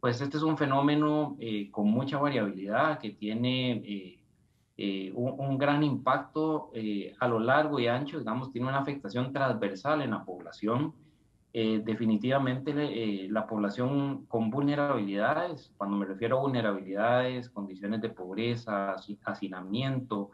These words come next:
bueno, esas personas que deben salir sí o sí todos los días a trabajar, ¿verdad? Ese, ese concepto de la movilidad asociada al trabajo, al trabajo muchas veces informal, eh,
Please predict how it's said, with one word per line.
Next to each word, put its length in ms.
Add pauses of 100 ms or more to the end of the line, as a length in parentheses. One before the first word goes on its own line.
(440)
bueno, 220
esas 180
personas 440
que 160
deben 240
salir 340
sí 220
o 100
sí 240
todos 200
los 180
días 260
a 80
trabajar, 760
¿verdad? 340
Ese, 220
ese 240
concepto 420
de 80
la 80
movilidad 800
asociada 480
al 140
trabajo, 600 (380)
al 160
trabajo 460
muchas 340
veces 300
informal, 800 (440)
eh, 460